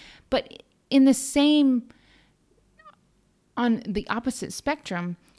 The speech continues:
if you go on a date with someone and you're already, you're like, "Oh, I think I might like this guy. Let's see, let's go on a date. I'm gonna get to know him a little bit better."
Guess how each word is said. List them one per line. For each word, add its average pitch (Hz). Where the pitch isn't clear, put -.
if -
you 226
go 220
on 285
a 277
date -
with 175
someone 170
and 170
you're 175
already, 233
you're 185
like, 175
"Oh, 320
I 370
think 427
I 554
might 269
like 311
this 262
guy. 208
Let's 254
see, 359
let's 247
go 254
on 240
a 233
date. 311
I'm 214
gonna 220
get 214
to 214
know 262
him 294
a 208
little 175
bit 165
better." 160